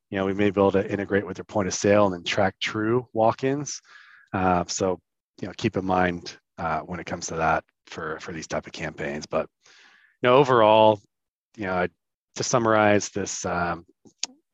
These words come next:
you know, this session today, you know, the moral of the story here is that your marketing strategy and efforts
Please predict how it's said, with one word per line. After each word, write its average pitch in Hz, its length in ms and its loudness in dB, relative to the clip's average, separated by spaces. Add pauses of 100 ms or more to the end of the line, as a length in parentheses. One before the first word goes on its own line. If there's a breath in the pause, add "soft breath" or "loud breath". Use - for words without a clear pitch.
(160)
you 110 80 -4
know, - 60 -2
this - 180 -2
session 95 320 2
today, 95 540 2
you 95 60 0
know, 95 100 -4
the 98 80 -4
moral 107 240 2
of 98 60 -2
the 98 60 -10
story 95 300 -6
here 92 200 0
is 85 100 -2
that 87 160 -10
your 92 80 -10
marketing 92 320 -4
strategy 90 380 -4
and 82 80 -16
efforts - 520 -6